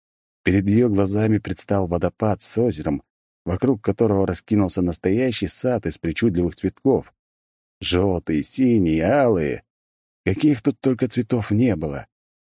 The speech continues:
Совершенно разных форм и размеров. Большинство из них я видел первый раз в жизни. И все вместе они создавали ощущение нахождения в какой-то сказке. Это было очень странное место. Когда впервые его увидел, я даже насторожился.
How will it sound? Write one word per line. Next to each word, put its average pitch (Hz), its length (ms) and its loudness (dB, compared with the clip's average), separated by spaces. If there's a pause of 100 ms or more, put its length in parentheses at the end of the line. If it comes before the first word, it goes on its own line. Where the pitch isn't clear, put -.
Совершенно 90 600 0
разных 90 340 -2
форм 95 440 2
и - 20 2
размеров. 95 640 0 (420)
Большинство 120 440 0
из 127 140 2
них 123 220 0
я 101 140 2
видел 120 320 2
первый 120 280 2
раз 117 160 2
в 90 60 -4
жизни. 82 480 0 (500)
И 71 100 -4
все 85 220 0
вместе 87 460 2
они 87 120 0
создавали 82 460 0
ощущение 90 480 0
нахождения 85 560 -2
в - 60 -10
какой-то - 360 -6
сказке. - 720 -4 (920)
Это 120 140 2
было 143 200 4
очень 131 200 -2
странное 135 440 2
место. 107 420 -2 (460)
Когда 82 260 -2
впервые 92 420 2
его 87 220 2
увидел, 90 340 0
я 85 140 2
даже 87 180 -2
насторожился. 92 800 -2